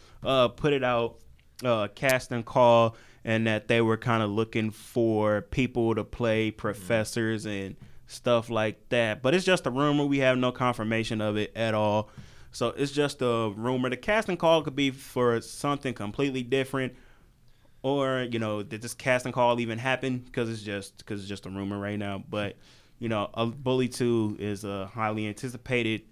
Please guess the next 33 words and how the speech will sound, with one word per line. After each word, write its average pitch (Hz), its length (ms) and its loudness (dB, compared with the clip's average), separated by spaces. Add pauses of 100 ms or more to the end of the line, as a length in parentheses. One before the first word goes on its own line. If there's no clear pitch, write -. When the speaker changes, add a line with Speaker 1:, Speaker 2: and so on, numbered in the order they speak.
Speaker 1:
title 110 380 -2
from 101 260 -8
Rockstar. 101 400 -2
A - 20 -4
lot 107 160 0
of 113 60 -8
people 120 180 0
actually 110 280 -2
been 104 280 -6
asking 113 500 0
for 104 400 -4
it 98 80 -8
since 98 340 -10
the 98 200 -8
release 98 300 -8
of 98 80 -14
the - 60 -16
first 107 540 -6
Bully 101 260 -4
back 95 260 -8
on 90 140 -6
the 90 80 -8
P 104 260 -8
S 90 140 -10
two 110 240 -6
days. 95 360 -6 (400)
So, 101 480 -6 (460)
Speaker 2:
Hmm. 120 160 -18 (1300)
Speaker 1:
and, 104 100 -6
like, 90 200 -10
so, 78 300 -10 (500)
uh, 80 340 -4 (220)
yeah. 58 300 -12